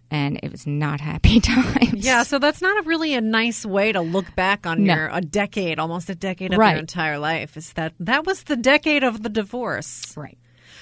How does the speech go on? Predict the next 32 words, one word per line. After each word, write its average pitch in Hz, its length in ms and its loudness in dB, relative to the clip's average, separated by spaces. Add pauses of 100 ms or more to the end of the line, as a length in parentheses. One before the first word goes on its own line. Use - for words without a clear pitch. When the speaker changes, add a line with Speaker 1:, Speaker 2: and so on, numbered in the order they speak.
(120)
Speaker 2:
But 349 140 -6
do 381 80 0
you 415 60 2
feel 480 200 -4
like 523 160 -2
you 392 80 -2
came 302 300 -8
out 254 160 0
of 247 80 -4
it 220 160 -6
better? 269 460 -6 (340)
Speaker 1:
Yes. 160 300 -4 (440)
Speaker 2:
Okay, 175 300 -6
because 202 260 -6
that's 320 180 2
something 440 320 -4
I 294 60 0
always 254 220 -2
want. 240 140 0
I 220 60 4
like 220 260 0
to 254 100 -8
stay 233 180 -2
in 202 100 -2
touch 190 240 -4
with 208 140 -12
my 185 100 -6
clients 185 400 -6
when 180 80 -8
everything's 170 400 -8
over 160 460 -6
and 165 240 -8